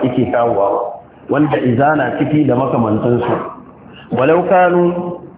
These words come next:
kanu fi'lun madin ne naqisu. Alwawun din shine ismu kana. Yu'minuna billahi da ake sun yi imani da Allah.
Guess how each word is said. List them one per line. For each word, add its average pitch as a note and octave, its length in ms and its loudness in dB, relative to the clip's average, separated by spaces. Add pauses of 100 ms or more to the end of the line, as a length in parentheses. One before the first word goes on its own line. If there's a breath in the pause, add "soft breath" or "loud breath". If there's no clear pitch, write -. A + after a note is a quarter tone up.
(200)
kanu F3 480 2
fi'lun F3 360 2
madin C#3+ 400 2
ne C3+ 140 2
naqisu. C#3 500 0 (720)
Alwawun D#3+ 520 2
din D#3+ 220 2
shine D#3 180 2 (100)
ismu D3 380 0
kana. C3+ 320 2 (880)
Yu'minuna D3 680 2
billahi B2+ 600 0
da C3 160 2
ake C3+ 300 0
sun C3+ 180 2
yi C#3 260 2
imani C#3 400 2
da A2+ 160 2
Allah. A2+ 320 0